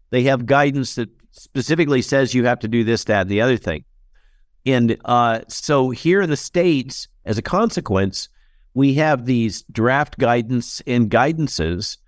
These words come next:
that say these are non-binding recommendations because they have to say that because of the statutes. And, um, so that's why it's at the top of each page. It's congressional.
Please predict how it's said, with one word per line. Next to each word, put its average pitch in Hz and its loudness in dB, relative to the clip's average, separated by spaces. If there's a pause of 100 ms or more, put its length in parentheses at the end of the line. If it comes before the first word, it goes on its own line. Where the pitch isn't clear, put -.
(420)
that 117 2
say 147 0
these 135 0
are 120 0
non-binding 120 2
recommendations 117 -2
because 135 -2
they 143 0
have 196 2
to 147 -6
say 123 0
that 110 2
because 117 0
of 101 -6
the 104 0
statutes. 139 -2 (480)
And, 131 0
um, 120 0 (280)
so - -2
that's 156 0
why 190 4
it's 156 0
at 131 -4
the 120 -10
top 135 0
of 123 -4
each 123 -4
page. 135 0
It's 127 -6
congressional. 113 -2